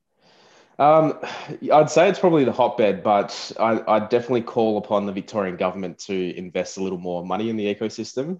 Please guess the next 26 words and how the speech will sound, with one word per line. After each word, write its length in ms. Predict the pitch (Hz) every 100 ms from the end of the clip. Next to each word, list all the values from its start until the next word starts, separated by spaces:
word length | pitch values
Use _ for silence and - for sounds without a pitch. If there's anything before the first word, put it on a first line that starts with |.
| -
Um, 340 | 90 90 90 - _ -
there's 140 | 110
a 80 | 113
heap 340 | 113 131 127 131
of 300 | 110 87 - - -
innovation 540 | 107 95 95 98 - 95
and 100 | 92
ideas 380 | 87 95 90
coming 320 | - 95 87 82
out 160 | 87
of 240 | 87 85 _ _ _ 117
both 240 | 117 117
Melbourne 260 | 113 107 104
and 100 | 98
Sydney, 420 | 110 104 160 127
and, 360 | 104 92 90
um, 240 | 95 92 82
I'm 100 | 104
actually 280 | 104 104 92
from 260 | 95 85
Perth 420 | - 104 95 90 92
on 80 |
the 60 | 90
West 280 | 85 98 -
Coast 380 | 104 104 - -
originally. 480 | 107 107 127 156